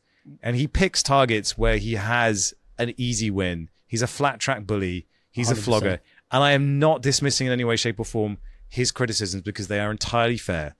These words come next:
Speaker 1: But they are entirely not balanced and they don't represent the
Speaker 2: Correct.
Speaker 1: entire space because there,
Speaker 2: No.
Speaker 1: everything in this space is not all bad. There are good actors and bad actors in
Speaker 2: I actually
Speaker 1: every
Speaker 2: think
Speaker 1: single
Speaker 2: most of
Speaker 1: walk
Speaker 2: it
Speaker 1: of
Speaker 2: is,
Speaker 1: life.
Speaker 2: is good. I actually think, well, let's not say most, but a lot of it is good. I think everybody came in with, like, real intentions, right?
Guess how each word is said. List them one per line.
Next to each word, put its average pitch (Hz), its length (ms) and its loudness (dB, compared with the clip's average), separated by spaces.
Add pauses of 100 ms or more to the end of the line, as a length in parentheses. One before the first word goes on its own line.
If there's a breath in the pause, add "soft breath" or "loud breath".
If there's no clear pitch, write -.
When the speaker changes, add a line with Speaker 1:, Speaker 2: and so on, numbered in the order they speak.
(440)
Speaker 1:
But 117 120 2
they 123 100 6
are 127 100 4
entirely 135 680 0
not 120 340 -2
balanced 104 340 -2
and 110 100 -2
they 113 60 2
don't 143 220 0
represent 98 420 -2
the 92 60 -4
Speaker 2:
Correct. 90 140 -6
Speaker 1:
entire 87 160 -6
space 87 320 -4
because 123 260 -2
there, 147 180 -2 (200)
Speaker 2:
No. 110 100 -4
Speaker 1:
everything 151 320 -2
in 143 100 0
this 131 120 0
space 117 200 0
is 113 120 -2
not 113 260 -2
all 104 180 -4
bad. 95 420 -4 (540 soft breath)
There 131 160 6
are 135 360 4 (440)
good 143 200 6
actors 113 480 0
and 117 200 -4
bad 113 240 0
actors 107 260 -4
in 113 140 -4
Speaker 2:
I 139 120 2
actually 127 180 0
Speaker 1:
every 135 100 0
Speaker 2:
think 143 100 6
Speaker 1:
single 135 180 6
Speaker 2:
most 123 160 4
of 120 60 2
Speaker 1:
walk 120 80 2
Speaker 2:
it 113 40 2
Speaker 1:
of 113 60 0
Speaker 2:
is, 107 60 -2
Speaker 1:
life. 85 200 -2
Speaker 2:
is 120 200 -6
good. 113 420 -2
I 120 140 2
actually 135 220 0
think, 120 320 -6 (120)
well, 120 300 -2
let's 117 280 -4
not 113 160 -6
say 117 100 -4
most, 110 300 -4
but 120 100 -4
a 113 60 -2
lot 117 320 0
of 120 100 -2
it 110 80 -2
is 107 140 -6
good. 123 160 -2
I 107 40 0
think 156 240 -6
everybody 127 440 0
came 117 300 -4
in 117 160 0
with, 107 180 -6
like, 107 200 -4
real 113 280 -2
intentions, 107 680 -8
right? 113 240 -4